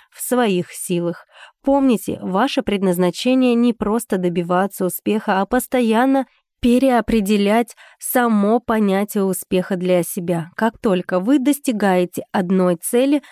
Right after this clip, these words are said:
сразу ставьте следующую, более масштабную. Только в таком режиме непрерывного роста вы будете чувствовать себя по-настоящему живым и реализованным.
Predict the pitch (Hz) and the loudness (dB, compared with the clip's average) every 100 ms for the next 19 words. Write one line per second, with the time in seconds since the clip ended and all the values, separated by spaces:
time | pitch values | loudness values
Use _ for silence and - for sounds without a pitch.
0 | - - - 285 330 302 - - 247 302 | -20 -12 -4 0 2 2 0 0 0 0
1 | 285 - 196 190 175 170 - 175 - - | -2 -2 -2 0 0 -2 -4 -8 -8 -6
2 | 175 185 226 220 185 185 - 208 175 175 | -2 2 2 2 0 -2 -2 -2 -2 -2
3 | 180 185 _ - - - 277 - - 262 | -6 -6 _ -20 -8 -2 -2 -2 -4 -2
4 | 247 - 226 185 175 160 170 226 220 214 | -2 0 2 2 2 0 0 2 2 2
5 | 233 269 277 262 226 185 175 165 170 233 | 2 2 2 2 2 0 0 0 0 -2
6 | - 269 - - - 262 294 240 240 233 | -2 -8 -10 -16 -4 0 2 2 0 2
7 | 233 - 226 254 277 269 - 208 226 269 | 0 0 -2 0 -2 -2 -2 0 0 0
8 | 240 226 214 202 196 220 214 180 160 170 | -2 -2 -2 0 0 -2 -2 -2 -2 -2
9 | 180 254 277 - 220 220 214 196 185 175 | 0 0 -2 -2 0 2 2 0 0 0
10 | 170 175 175 180 | -2 0 -4 -6